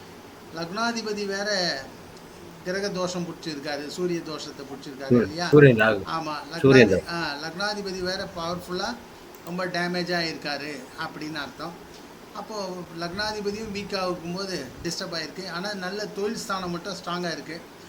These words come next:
Speaker 1: கண்டிப்பா இவருக்கு நல்ல உத்தியோகத்துல இருக்காரு. வசதி வாய்ப்புக்கெல்லாம் ஒண்ணும் குறை இருக்காது. அ, இதுதான் சார் வாழ்க்கை. இதுக்கு காரணம் என்ன அப்படின்னா,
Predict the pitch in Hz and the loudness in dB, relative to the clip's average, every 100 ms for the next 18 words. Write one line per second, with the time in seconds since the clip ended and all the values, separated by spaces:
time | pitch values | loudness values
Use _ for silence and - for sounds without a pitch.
0 | - - 165 165 170 - 170 - 175 170 | -16 -10 -4 -2 -2 0 -2 -2 -2 0
1 | 156 151 170 - 160 170 196 185 160 180 | 0 -2 -6 -6 -6 -4 -2 -2 -2 0
2 | 180 175 165 170 156 156 147 139 160 - | 0 0 0 0 0 -2 -4 -4 -8 -14
3 | - - - - - - 170 202 196 196 | -16 -14 -14 -16 -12 -6 -4 -2 0 0
4 | 185 175 175 185 185 170 175 165 165 170 | 0 -2 -2 -2 -2 -2 -2 -2 -2 -2
5 | 156 151 143 165 170 - - 226 - - | -2 -4 -4 -8 -10 -14 -16 -16 -16 -16
6 | - 233 202 185 190 202 220 214 190 185 | -8 -2 0 0 -2 0 0 2 2 0
7 | 180 175 170 175 180 185 190 180 175 180 | 2 2 0 -2 -4 -4 -4 -4 -2 0
8 | 220 220 208 190 190 196 156 - - 180 | 0 0 -4 -2 0 0 -2 -4 -6 -6
9 | 175 175 185 | -2 -2 -2